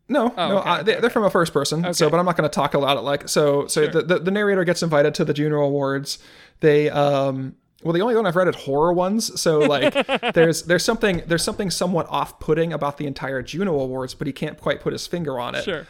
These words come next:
Speaker 1: Um,
Speaker 2: But he can put his
Speaker 1: and he,
Speaker 2: finger in
Speaker 1: but he's
Speaker 2: it.
Speaker 1: still enjoying it because he is, he loves Canadian, uh, rock music,
Speaker 2: Uh-huh.
Speaker 1: and, uh, he loves the Barenaked Ladies, er,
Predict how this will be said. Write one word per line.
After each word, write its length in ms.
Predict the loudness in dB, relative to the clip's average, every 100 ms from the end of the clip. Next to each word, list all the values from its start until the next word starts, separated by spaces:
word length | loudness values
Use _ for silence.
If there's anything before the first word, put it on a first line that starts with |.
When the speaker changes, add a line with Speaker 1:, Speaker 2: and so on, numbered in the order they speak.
| -18 -10
Speaker 1:
Um, 80 | -4
Speaker 2:
But 320 | -4 -4 -6
he 60 | -8
can 80 | -12
put 120 | -8
his 60 | -6
Speaker 1:
and 60 | -4
he, 20 |
Speaker 2:
finger 140 | -2 -2
in 40 |
Speaker 1:
but 80 | -2
he's 80 | -2
Speaker 2:
it. 40 |
Speaker 1:
still 140 | 0 -2
enjoying 320 | 0 0 0
it 100 | -2
because 240 | -4 -6 -6
he 100 | -6
is, 120 | -6
he 160 | -8 -4
loves 260 | -4 -4
Canadian, 680 | -6 -6 -4 -2 -4 -4 -6
uh, 220 | -4 -4 -2
rock 300 | -2 -2 -4
music, 320 | -6 -4 -6
Speaker 2:
Uh-huh. 280 | -6 -8 -12 _
Speaker 1:
and, 400 | -4 -2 -2 -2 -2
uh, 100 | 0
he 140 | 0
loves 180 | -2 -2
the 80 | -2
Barenaked 400 | -2 -2 -6 -2
Ladies, 540 | -2 -2 -4 -6 -8 _ _ _ _
er, 400 | -8 -4 -4 -6